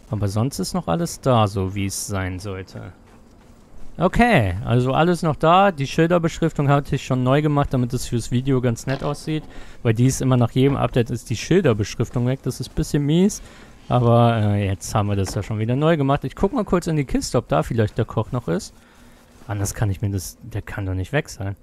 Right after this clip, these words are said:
Tänzer, ein Fighter und ein Armorer, den wir nicht einsetzen können, weil man immer nur einen gleichzeitig reinsetzen kann. Wobei, vielleicht haben die das auch gefixt.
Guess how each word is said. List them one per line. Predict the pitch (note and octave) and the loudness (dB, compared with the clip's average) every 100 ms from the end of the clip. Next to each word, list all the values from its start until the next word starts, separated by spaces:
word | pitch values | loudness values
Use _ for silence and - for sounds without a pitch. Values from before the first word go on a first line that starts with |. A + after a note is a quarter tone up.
| _ _ - _ - | _ _ -20 _ -4
Tänzer, | - F#2+ - C#3 D#3 - _ _ _ _ _ _ _ - | -2 -2 0 2 2 2 _ _ _ _ _ _ _ -6
ein | B2 | -4
Fighter | G2+ A2+ G#2 - D#3 - | 0 2 2 2 0 0
und | D3 C#3+ | -2 -4
ein | - E3 E3 - | -4 -6 -6 -4
Armorer, | E3+ F3+ C3 A2 A#2 F3 F#3 | 2 2 4 4 4 4 0
den | B2 A2+ A2+ | -2 0 2
wir | |
nicht | A2+ A2 | 2 0
einsetzen | A#2+ A#2+ A2+ A2 A#2+ | 0 2 0 0 0
können, | - A#2 | 2 4
weil | A2+ | 2
man | A#2 | 2
immer | A2 | 2
nur | A#2 B2+ | 2 4
einen | B2+ A2 | 4 4
gleichzeitig | G2+ B2+ B2+ - G2+ G2+ | 4 4 2 0 -2 -2
reinsetzen | G2+ G2 G#3 - C#3+ | -2 -4 -6 -10 -6
kann. | C3+ C#3+ - B2+ | -6 -6 -10 -10
Wobei, | A2+ G2+ G2 | -8 -6 -6
vielleicht | - G2+ G2 | -4 -4 -4
haben | G#2 | -4
die | G2+ | -6
das | G2+ - | -6 -6
auch | - | -8
gefixt. | - - C#3 - - | -8 -4 -4 -4 -12